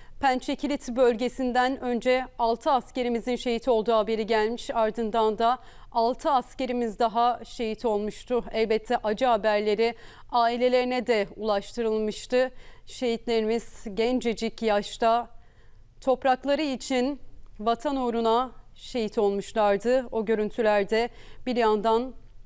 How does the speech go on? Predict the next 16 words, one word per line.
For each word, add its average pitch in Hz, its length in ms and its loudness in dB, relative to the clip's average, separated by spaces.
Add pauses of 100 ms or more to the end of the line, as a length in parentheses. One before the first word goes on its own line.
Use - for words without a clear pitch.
(500)
ekranlara 233 480 2
geliyor. 226 540 2
Gümüşhane'den, 220 840 2
Denizli'den 220 640 0
ve 226 260 2
Afyonkarahisar'dan 220 1300 0
sizlerle 208 500 0
paylaşıyoruz. 208 800 2 (460)
İran 240 320 6
kuzeyinde 233 520 0
bölücü 233 320 0
terör 240 280 2
örgütü 226 360 2
mensuplarının 233 640 0
saldırısı 240 640 0
sonucu 233 600 2